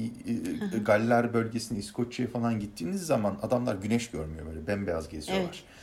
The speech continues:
Speaker 1: Hakikaten. Biz
Speaker 2: Evet.
Speaker 1: burada, e, artık bir de tabii bu, e, küresel ısınma sebebiyle geçen hafta bir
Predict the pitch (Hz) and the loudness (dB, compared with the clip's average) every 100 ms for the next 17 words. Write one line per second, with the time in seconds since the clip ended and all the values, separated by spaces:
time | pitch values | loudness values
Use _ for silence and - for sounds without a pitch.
0 | - - - - 95 92 85 87 117 117 | -20 -4 -2 -2 -2 -4 -2 2 2 4
1 | 123 123 139 135 - 104 117 - 127 - | 2 4 4 4 0 -2 0 0 0 -2
2 | 123 135 135 127 117 123 - 76 78 - | -4 -2 0 -2 0 -2 -2 -4 -6 -8
3 | - - 113 - 127 127 123 113 123 117 | -16 -4 -2 2 0 2 0 0 0 0
4 | 127 98 107 104 - 113 110 127 120 | -2 -2 -2 0 2 2 2 2 2